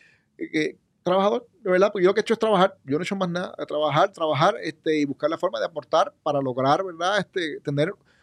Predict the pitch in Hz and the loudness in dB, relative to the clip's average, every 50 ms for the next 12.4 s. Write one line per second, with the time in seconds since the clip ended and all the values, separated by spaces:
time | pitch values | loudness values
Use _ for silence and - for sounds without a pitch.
0 | _ _ _ - 170 190 190 190 170 175 180 175 175 170 175 170 165 160 139 123 | _ _ _ 2 2 4 4 4 2 2 2 2 2 2 4 6 6 6 6 6
1 | 113 110 - - _ _ _ _ _ _ _ _ _ _ _ - - 202 190 147 | 4 2 0 -4 _ _ _ _ _ _ _ _ _ _ _ 2 2 4 4 2
2 | - - _ _ _ _ _ _ _ _ - 143 190 247 254 - 240 220 226 226 | 0 -2 _ _ _ _ _ _ _ _ -2 4 4 6 6 6 6 6 6 6
3 | 214 208 202 - 202 202 196 190 - 196 196 - _ - - 127 131 135 139 - | 6 4 4 4 2 2 0 0 0 -2 -4 -4 _ -4 -2 -2 0 0 0 0
4 | 151 147 143 151 160 156 - - 110 104 104 113 117 127 127 - - - - - | 2 2 4 4 2 0 0 -2 -6 -4 -4 -2 -2 -2 -2 -4 -10 -20 -20 -20
5 | - _ _ _ _ - 131 135 139 135 147 151 151 147 147 143 143 143 143 139 | -20 _ _ _ _ -2 0 2 4 4 4 2 2 0 0 0 0 -2 -2 0
6 | - 208 208 - - 147 139 143 139 _ _ _ _ _ _ _ _ _ _ _ | 0 0 0 0 0 0 0 0 -2 _ _ _ _ _ _ _ _ _ _ _
7 | - 156 147 151 165 175 170 - 180 160 147 147 - - 139 - 170 147 131 127 | 0 2 4 4 4 2 0 -2 0 2 2 2 2 0 -2 0 2 2 2 0
8 | 123 131 _ - - 151 160 175 175 - - 160 160 170 160 135 131 143 165 160 | -2 -8 _ -2 0 0 2 2 0 2 2 2 2 2 2 2 2 2 0 0
9 | 156 135 - 131 113 - - - 123 143 - - - - - - 160 - - - | 0 0 0 0 -2 -2 -2 0 2 2 2 0 -2 -4 -2 -2 -2 -2 -2 0
10 | 214 220 226 247 214 - 240 247 254 226 - - 208 233 240 - 220 - - - | 0 2 2 0 2 2 4 4 4 4 2 2 2 2 2 0 -4 -4 -4 -2
11 | - 160 196 226 - - 220 220 240 262 - _ - - - _ _ _ - 156 | 0 2 2 2 4 6 6 6 6 6 0 _ -20 -20 -20 _ _ _ 0 0
12 | 147 147 160 - - 147 - | 2 2 2 2 2 0 0